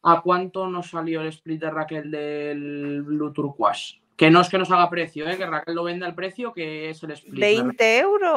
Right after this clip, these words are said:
Speaker 2: o algo así nos costó.
Speaker 1: Diecisiete euros, creo, con el envío certificado.
Speaker 2: No, yo lo pedí con ordinario. Creo que rondaba los veinte euros, ¿eh?
Speaker 1: O sea, al final es el precio del mililitro. El, por ejemplo, el de,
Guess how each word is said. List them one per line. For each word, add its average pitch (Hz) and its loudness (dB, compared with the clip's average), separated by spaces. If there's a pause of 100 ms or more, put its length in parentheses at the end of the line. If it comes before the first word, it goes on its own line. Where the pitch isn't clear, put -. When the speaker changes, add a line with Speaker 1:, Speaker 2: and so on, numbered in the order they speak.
Speaker 2:
o 233 2
algo 226 2
así 294 -8
nos 233 -14
costó. 220 -10
Speaker 1:
Diecisiete 185 2
euros, 170 -2
creo, 180 -4
con 156 -8
el 147 -4
envío 156 2
certificado. 151 -4 (1000)
Speaker 2:
No, 214 -8
yo 190 -2
lo 208 -4
pedí 202 -2
con 196 -4
ordinario. 175 -6
Creo 185 -6
que 202 0
rondaba 196 0
los 196 -2
veinte 180 -8
euros, 175 -10
¿eh? - -16 (560)
Speaker 1:
O - -20
sea, 147 4
al 139 2
final 165 0
es 180 -8
el 180 -4
precio 180 -6
del 175 -6
mililitro. 151 -6
El, 139 -10
por 139 -8
ejemplo, 156 -10
el 147 -16
de, 156 -8